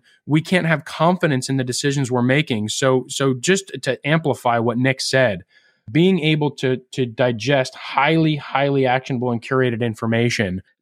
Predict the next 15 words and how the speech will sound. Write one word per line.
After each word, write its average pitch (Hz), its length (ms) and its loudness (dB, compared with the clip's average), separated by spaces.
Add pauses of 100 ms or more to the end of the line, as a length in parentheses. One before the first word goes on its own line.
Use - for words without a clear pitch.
(100)
and 120 160 -2
being 147 220 2
able 143 140 0
to 120 60 -2
separate 123 800 0 (400)
that 135 320 2
information 104 800 -2 (180)
from 117 300 2
noise, 127 560 2 (140)
from 117 200 -2
disinformation 123 840 -2
campaigns, 123 840 -2 (300)
from 117 240 0
trolling 135 480 2
activities, 123 920 0